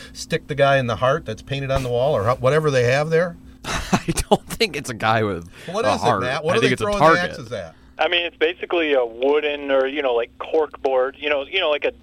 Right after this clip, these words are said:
Speaker 3: dart board type of material
Speaker 1: Yeah.
Speaker 3: that, you know, ideally the axe, you, you throw it right and it sticks in the wall. I've definitely seen some, like, fail videos of people that clearly don't know how to throw an axe. I'm not saying I'm, like, an e-,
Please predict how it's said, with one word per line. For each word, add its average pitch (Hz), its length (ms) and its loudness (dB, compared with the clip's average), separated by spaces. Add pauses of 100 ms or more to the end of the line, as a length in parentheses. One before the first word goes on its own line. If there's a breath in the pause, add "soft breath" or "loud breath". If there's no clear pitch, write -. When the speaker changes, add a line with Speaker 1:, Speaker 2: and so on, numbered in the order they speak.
(140)
Speaker 3:
dart 139 240 0
board 120 320 2
type 123 220 -2
of 117 80 -2
material 120 680 -2
Speaker 1:
Yeah. 104 280 -8 (100)
Speaker 3:
that, 113 420 0
you 120 120 -8
know, 104 80 0
ideally 110 560 -2
the 104 180 -2
axe, 107 240 0 (160)
you, 113 160 -12 (100)
you 123 200 -12
throw 120 240 -2
it - 20 -12
right 127 340 -4
and 131 80 -10
it 123 200 -6
sticks - 220 -6
in 117 100 -8
the 107 40 -4
wall. 117 340 0 (220 loud breath)
I've 123 140 -2
definitely 143 420 -4
seen 131 220 -4
some, 117 140 -4
like, 110 180 -2 (100)
fail 123 300 0
videos 107 500 -2
of 107 120 -8
people 113 480 -2
that 98 340 -4
clearly 120 400 -2
don't 110 200 -2
know 107 60 0
how 110 120 -2
to 104 80 -6
throw 117 160 -2
an 107 60 -2
axe. 104 160 -4 (220 loud breath)
I'm 151 120 0
not 156 160 -4
saying 139 180 0
I'm, 131 160 -2
like, 120 160 0
an 120 100 -4
e-, 113 140 0